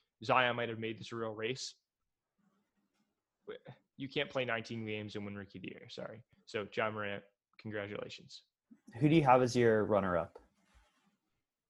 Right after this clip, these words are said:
Speaker 1: Zion.
Speaker 2: Oh, really?
Speaker 1: I, I,
Speaker 2: Okay.
Speaker 1: yeah,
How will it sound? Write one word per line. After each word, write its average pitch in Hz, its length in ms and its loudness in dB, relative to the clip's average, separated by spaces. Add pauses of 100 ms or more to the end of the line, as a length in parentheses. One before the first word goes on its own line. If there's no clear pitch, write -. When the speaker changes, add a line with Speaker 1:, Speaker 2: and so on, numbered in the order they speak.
(100)
Speaker 1:
Zion. 113 380 2 (1040)
Speaker 2:
Oh, 151 180 10
really? 104 300 8
Speaker 1:
I, 143 140 8
I, 107 160 6
Speaker 2:
Okay. 143 140 8
Speaker 1:
yeah, 127 200 8